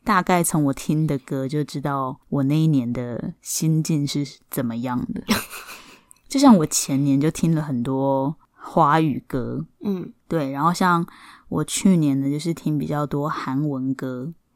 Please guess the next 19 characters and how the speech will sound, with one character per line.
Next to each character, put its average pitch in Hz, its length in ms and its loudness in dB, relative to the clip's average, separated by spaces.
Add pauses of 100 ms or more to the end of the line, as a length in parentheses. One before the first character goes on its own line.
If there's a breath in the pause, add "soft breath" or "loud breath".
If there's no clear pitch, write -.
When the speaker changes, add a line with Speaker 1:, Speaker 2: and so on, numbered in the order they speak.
Speaker 2:
嗯。 196 340 -4
Speaker 1:
然 165 160 -2
后 190 100 4
今 185 280 4
年 143 220 2
都 143 140 -2
是 156 160 -4
听 156 300 -2
西 156 360 -6
洋 127 300 -2
歌。 - 380 -8 (120)
Speaker 2:
嗯。 196 160 -4
Speaker 1:
就 240 140 4
都 220 160 2
很 151 240 0
不 160 160 -2
一 131 200 -4
样 127 280 -4
欸。 196 160 -4